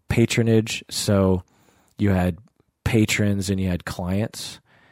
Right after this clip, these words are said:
and the patron was someone who protected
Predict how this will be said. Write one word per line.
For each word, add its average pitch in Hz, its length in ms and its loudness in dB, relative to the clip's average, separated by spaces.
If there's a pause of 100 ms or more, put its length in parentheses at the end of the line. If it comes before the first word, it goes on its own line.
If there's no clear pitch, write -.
(360)
and 90 600 -4 (440)
the 92 300 2
patron 98 800 0 (460)
was 92 560 2
someone 98 420 -2
who 90 500 0 (340)
protected 98 880 0